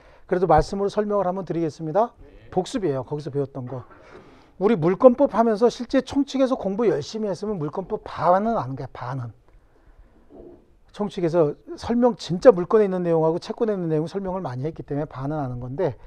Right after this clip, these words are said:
자, 먼저 물권과 물권이 서로 충돌한다. 그 물권과 물권이 충돌하면은 소유권과,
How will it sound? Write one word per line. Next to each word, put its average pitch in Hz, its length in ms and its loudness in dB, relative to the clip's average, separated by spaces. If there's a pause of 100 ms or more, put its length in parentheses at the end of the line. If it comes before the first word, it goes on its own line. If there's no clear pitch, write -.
(540)
자, 190 120 4
먼저 175 460 4
물권과 214 560 4
물권이 165 500 -2
서로 202 240 -2
충돌한다. 165 840 -4 (320)
그 190 60 -2
물권과 185 480 2
물권이 156 400 -2
충돌하면은 151 760 0 (800)
소유권과, 233 840 4